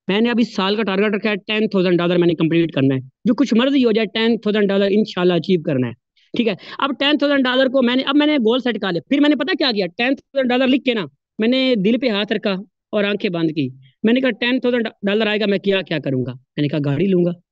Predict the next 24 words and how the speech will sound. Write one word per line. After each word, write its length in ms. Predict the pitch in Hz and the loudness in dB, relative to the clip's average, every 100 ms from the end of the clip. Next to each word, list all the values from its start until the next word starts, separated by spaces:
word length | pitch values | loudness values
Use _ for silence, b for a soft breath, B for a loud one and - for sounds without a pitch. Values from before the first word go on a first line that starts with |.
| _ - | _ -6
घर 140 | 127 160 | -2 0
बनाऊंगा, 360 | 175 170 160 160 - _ _ 175 | 2 2 0 -2 -10 _ _ -2
माँ 140 | 180 | 0
बाप 200 | 175 170 156 | 0 -2 -2
को 80 | 156 | -2
खुशियां 380 | 170 - 202 | -2 0 0
दूंगा, 420 | 196 - 165 160 160 - _ - | 0 0 2 2 -2 -8 _ -2
उनको 200 | 180 170 | 0 0
बाहर 240 | 165 170 | 0 0
भेजूंगा 320 | 175 170 175 | 0 0 2
उम्रे 220 | 165 175 | 2 2
पे। 180 | 170 160 B B B - | 0 -2 B B B -2
मैंने 180 | 226 285 | 0 2
ये 120 | 285 | 2
चीज 220 | 247 277 | 2 0
फील 280 | - 208 214 | 2 2 2
की, 160 | - 147 - | 2 -2 2
अंदर 220 | 254 226 | 2 2
दिल 240 | 175 220 247 | 0 0 0
को 120 | 208 | 0
सुकून 420 | 190 - 175 165 | -2 0 2 4
मिला, 240 | 123 127 - _ _ - 196 214 220 | 0 -4 -16 _ _ -2 0 2 2
दिल 160 | 196 | 2
का 140 | 269 | 2